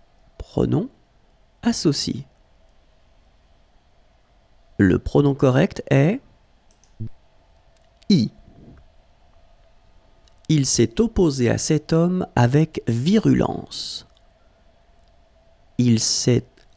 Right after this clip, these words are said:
à, pronom, opposé avec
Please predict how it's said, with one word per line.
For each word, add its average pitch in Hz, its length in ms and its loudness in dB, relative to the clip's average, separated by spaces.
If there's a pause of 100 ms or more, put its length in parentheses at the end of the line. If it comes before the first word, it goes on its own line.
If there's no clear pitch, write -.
(240)
à, 117 320 4 (1160)
pronom, 170 520 0 (720)
opposé 156 680 2 (460)
avec 113 580 0